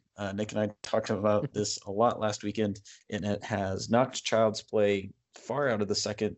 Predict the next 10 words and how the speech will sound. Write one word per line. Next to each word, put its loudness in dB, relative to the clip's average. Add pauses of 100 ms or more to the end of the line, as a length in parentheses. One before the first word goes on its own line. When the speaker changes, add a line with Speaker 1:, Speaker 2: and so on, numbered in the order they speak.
(160)
Speaker 1:
second -4
place 4
spot 4 (380)
is -4
Annabelle 4
Comes -2
Home, 0 (300)
which -8
again 2
has, -2